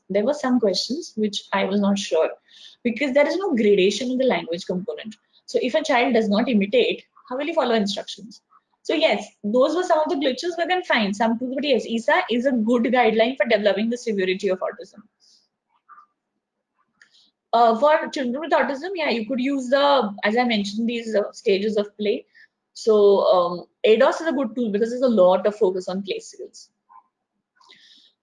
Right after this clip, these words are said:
There are no age-appropriate play checklists because checklists cannot be,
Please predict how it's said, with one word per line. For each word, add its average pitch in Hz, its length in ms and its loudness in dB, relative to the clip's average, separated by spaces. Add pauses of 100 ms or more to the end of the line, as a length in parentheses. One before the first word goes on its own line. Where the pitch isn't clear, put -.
(480)
There 320 180 6
are 359 60 4
no 403 100 -2
age-appropriate 302 720 -4
play 233 160 -2
checklists 196 480 -6
because 262 240 -10
checklists 277 580 0
cannot 254 380 2
be, 285 420 -4